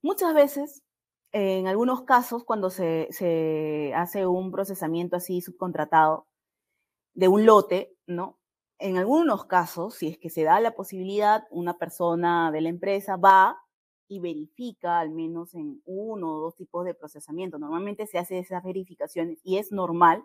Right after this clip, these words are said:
¿no? Que hagan esas verificaciones porque justamente tienen que asegurar la integridad del producto en toda la cadena, ¿no?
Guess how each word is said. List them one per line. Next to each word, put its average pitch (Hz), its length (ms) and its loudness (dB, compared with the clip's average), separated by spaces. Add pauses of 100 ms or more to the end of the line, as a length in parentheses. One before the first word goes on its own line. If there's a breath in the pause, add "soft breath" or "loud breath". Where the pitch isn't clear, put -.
¿no? 170 220 -6 (480)
Que 196 120 0
hagan 190 220 4
esas 196 220 -4
verificaciones 196 880 -4 (540)
porque 233 240 4
justamente 285 540 2
tienen 262 260 -4
que 269 80 -2
asegurar 196 840 2 (280)
la 226 100 0
integridad 185 460 0
del 208 120 2
producto 190 720 -2
en 160 320 -6 (100)
toda 214 320 6
la 190 140 2
cadena, 156 520 -2 (120)
¿no? 160 300 -10